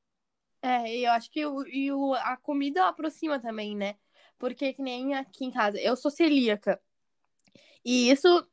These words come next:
né, ah, também não deixa de eu, de eu poder ir visitar meus amigos e comer. A gente sempre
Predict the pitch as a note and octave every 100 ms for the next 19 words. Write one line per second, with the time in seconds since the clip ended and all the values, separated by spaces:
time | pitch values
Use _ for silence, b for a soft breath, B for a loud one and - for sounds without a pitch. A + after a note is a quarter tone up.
0 | _ - A#3+ A#3 B3 C#4 - C4 C4 C4+
1 | C4+ C4+ C4 C4 B3+ _ - C#4+ D4 F4+
2 | F4+ B3+ D#4 C#4 G3+ G3 G#3 G#3+ A3+ A3+
3 | A#3+ A#3 A3+ G3+ G3 - _ _ _ _
4 | G#3 G#3+ A3 A3 A#3 B3 A#3 A#3+ A#3+ A3
5 | B3+ B3+ A#3 A3+ A#3 C4 A#3+ - B3 A#3
6 | G#3+ D4+ - B3 B3 - A3+ C4+ C4+